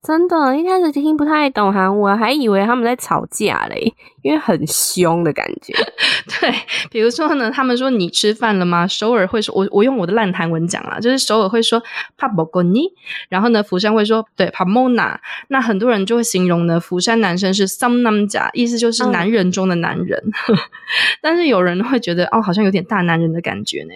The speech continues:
Speaker 2: 但是就是大家如果觉得很好奇的话，就是有空可以看那个韩剧《请回答一九九七》，那这部也是神剧之一啊。它就是以釜山呢广安高中的一群毕业生回忆起青-，年轻时候的日子拍摄的，非常的好看。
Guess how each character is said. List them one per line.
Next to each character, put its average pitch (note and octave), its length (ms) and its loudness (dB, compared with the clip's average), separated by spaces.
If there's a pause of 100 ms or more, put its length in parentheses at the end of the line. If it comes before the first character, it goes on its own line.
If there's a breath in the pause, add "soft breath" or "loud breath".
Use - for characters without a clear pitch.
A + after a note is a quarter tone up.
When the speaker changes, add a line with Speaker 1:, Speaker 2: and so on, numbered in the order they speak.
Speaker 2:
但 E4 120 2
是 F#4 160 2
就 F#4 160 0
是 F#4 120 0
大 F4+ 240 0
家 E4 160 2
如 C4 120 2
果 A#3+ 160 0
觉 F#3+ 140 0
得 G#3+ 80 2
很 F#3+ 160 0
好 G#3 240 0
奇 - 180 -4
的 F3+ 80 0
话， G3+ 160 0
就 G3+ 120 -4
是 A3+ 80 0
有 E3+ 100 0
空 G#3+ 180 2
可 F#3+ 140 0
以 E3 40 2
看 F3 220 -2
那 E3+ 120 0
个 - 260 -2
韩 F3 260 -2
剧 F#3+ 240 0
《请 F3 340 0
回 F#3 200 -2
答 G3 200 -2
一 G3 180 -2
九 E3 180 2
九 D3+ 240 -2
七》， - 400 -4
那 D#4+ 100 -2
这 E4 160 -2
部 D#4+ 140 0
也 F#3 80 4
是 G#3+ 100 -2
神 F3+ 300 0
剧 A3 200 -2
之 F#3+ 200 -2
一 F#3 240 -2
啊。 F3+ 180 2 (300 loud breath)
它 D4 100 -2
就 D#4+ 100 2
是 D#4+ 100 2
以 F#3+ 220 -2
釜 E3+ 320 -2
山 A3 300 0
呢 G3+ 120 0
广 F3 280 -2
安 A#3 220 -2
高 A3 200 0
中 G#3 200 -2
的 G3+ 80 0
一 A3+ 100 -4
群 F3+ 320 -2
毕 A#3+ 160 -2
业 G#3+ 140 4
生 G3 240 0
回 F#3 180 0
忆 A3+ 160 2
起 - 180 -4
青-， - 360 0
年 G3 180 2
轻 A#3 180 -2
时 G3+ 200 0
候 F#3 120 -2
的 E3 60 0
日 - 140 -2
子 - 200 -10
拍 E3+ 220 -4
摄 - 220 -2
的， - 100 -6
非 - 220 -4
常 C4 140 2
的 G#3+ 80 2
好 - 220 -6
看。 - 220 -6